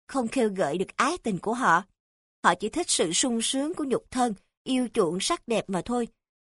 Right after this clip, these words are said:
Bởi vậy, khi mà người yêu của họ sắc đẹp đã úa tàn hay bị tật bệnh khổ sở, không còn đem lại cho họ những khoái cảm của xác thịt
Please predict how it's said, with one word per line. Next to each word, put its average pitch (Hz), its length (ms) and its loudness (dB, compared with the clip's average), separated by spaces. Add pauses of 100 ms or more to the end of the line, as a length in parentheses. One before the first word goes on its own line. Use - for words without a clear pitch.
(140)
Bởi 226 220 6
vậy, 190 420 4
khi 233 200 0
mà 202 140 0
người 175 200 0
yêu 226 220 -4
của 247 140 -4
họ 180 360 4
sắc - 240 -6
đẹp 208 220 -2
đã 202 80 -2
úa 285 360 -4
tàn 190 240 -2 (360)
hay 196 240 4
bị 170 280 0
tật 180 220 -2 (120)
bệnh 180 280 -2
khổ 202 300 0
sở, 208 340 2 (340)
không 269 180 0
còn 190 200 0
đem 226 180 0
lại 170 160 0
cho 233 140 -2
họ 180 240 2
những 180 220 -2
khoái 277 320 -4
cảm - 260 2
của 262 100 -4
xác 320 300 -4
thịt - 160 0